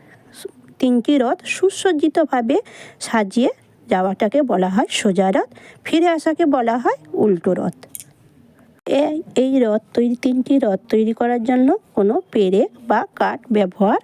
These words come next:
করা হয় না। রথের কাঠ সোজা এবং খাঁটি হওয়া চাই। রথ প্রস্তুত না হওয়া পর্যন্ত কারিগররা সম্পূর্ণ দুই মাস এই র-, পুরী মন্দিরে থাকেন। কোন রথ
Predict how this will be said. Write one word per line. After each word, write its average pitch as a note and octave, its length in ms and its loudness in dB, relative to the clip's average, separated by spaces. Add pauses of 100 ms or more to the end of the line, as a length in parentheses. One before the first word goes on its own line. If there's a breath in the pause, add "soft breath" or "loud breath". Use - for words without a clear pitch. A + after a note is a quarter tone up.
(140)
করা F3 260 -2
হয় F3 240 -2
না। F#3+ 220 -2 (460 loud breath)
রথের D#4+ 360 0
কাঠ B3+ 440 -4
সোজা A3 500 -2 (100)
এবং A3+ 340 0
খাঁটি B3 500 -4
হওয়া A3+ 180 2 (160)
চাই। F3+ 340 -4 (480 loud breath)
রথ B3+ 140 0 (120)
প্রস্তুত D#4+ 420 0
না A3+ 240 2
হওয়া D4+ 280 0
পর্যন্ত D4+ 580 0
কারিগররা A3+ 800 -2
সম্পূর্ণ C4+ 800 0 (160)
দুই G#3+ 240 2
মাস A#3+ 340 -2 (400 loud breath)
এই C4+ 220 2
র-, B3+ 200 -2 (120)
পুরী A#3 220 2
মন্দিরে A3+ 480 2 (320 soft breath)
থাকেন। F#3+ 520 -2 (480 loud breath)
কোন B3+ 240 0
রথ A#3+ 200 0